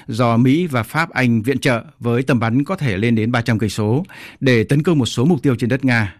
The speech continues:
điều vốn được Moscow coi như một làn danh đỏ. Điện Kremlin ngay lập tức trả đũa. Nga cho thấy cũng sẵn sàng vượt qua làn danh đỏ. Cuộc oanh kích bằng tên lửa đạn đạo chiến lược nói trên diễn ra ngay sau khi Điện Kremlin chính thức sửa đổi học thuyết hạt nhân,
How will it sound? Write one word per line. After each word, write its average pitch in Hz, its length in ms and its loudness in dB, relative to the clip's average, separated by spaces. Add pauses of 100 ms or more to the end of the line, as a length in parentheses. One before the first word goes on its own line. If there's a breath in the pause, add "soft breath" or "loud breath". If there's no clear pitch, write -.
điều 117 300 2
vốn 123 160 0
được 147 140 0
Moscow 123 540 0
coi 117 180 0
như 113 120 2
một 104 100 -2
làn 98 160 -4
danh 107 120 -2
đỏ. 90 280 -6 (520 loud breath)
Điện 139 260 4
Kremlin 143 320 0
ngay 131 100 2
lập 120 160 -2
tức 180 160 -2
trả 107 120 -2
đũa. 123 300 -2 (480 loud breath)
Nga 131 220 4
cho 127 140 0
thấy 123 260 2
cũng 156 220 -2
sẵn 190 180 -2
sàng 135 200 2
vượt 117 120 0
qua 135 120 2
làn 110 160 0
danh 117 120 2
đỏ. 98 300 -4 (120)
Cuộc 135 180 -6
oanh 170 100 2
kích 220 160 -4
bằng 127 120 0
tên 143 140 2
lửa 107 260 0
đạn 117 260 -2
đạo 113 380 0
chiến 143 160 2
lược 147 140 2
nói 120 140 0
trên 135 260 2 (140)
diễn 151 200 -4
ra 139 180 0
ngay 143 180 2
sau 143 140 -6
khi 147 140 -2
Điện 117 180 -2
Kremlin 123 440 0
chính 151 180 0
thức 226 220 -2
sửa 131 220 0
đổi 107 300 0
học 110 140 -6
thuyết 175 140 -2
hạt 117 120 -2
nhân, 127 180 4